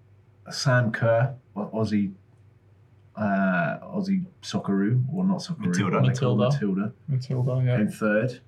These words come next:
Speaker 1: um, and then Beth Mead, I think, came second.
Speaker 3: Yeah.
Speaker 1: So that's, uh,
Speaker 3: Very good effort from, uh,
Speaker 1: that's
Speaker 3: the
Speaker 1: it.
Speaker 3: Aussie.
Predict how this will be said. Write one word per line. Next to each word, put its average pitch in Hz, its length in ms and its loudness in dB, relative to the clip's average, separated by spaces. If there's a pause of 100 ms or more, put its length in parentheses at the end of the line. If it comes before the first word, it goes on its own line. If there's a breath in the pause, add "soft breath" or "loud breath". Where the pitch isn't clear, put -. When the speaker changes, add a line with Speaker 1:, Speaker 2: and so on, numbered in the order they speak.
(240)
Speaker 1:
um, 95 500 2
and 92 240 -2
then 98 720 2
Beth - 220 -2
Mead, 101 380 2 (120)
I - 60 -20
think, - 220 -4
came 95 160 -2
second. - 400 -8 (280)
Speaker 3:
Yeah. 127 220 2
Speaker 1:
So - 160 -10
that's, - 300 -4
uh, 90 220 -2 (760)
Speaker 3:
Very 190 180 4
good 143 180 2
effort 147 420 0
from, 120 240 2
uh, 110 200 4
Speaker 1:
that's 113 80 0
Speaker 3:
the 117 60 0
Speaker 1:
it. 117 40 0
Speaker 3:
Aussie. 120 380 2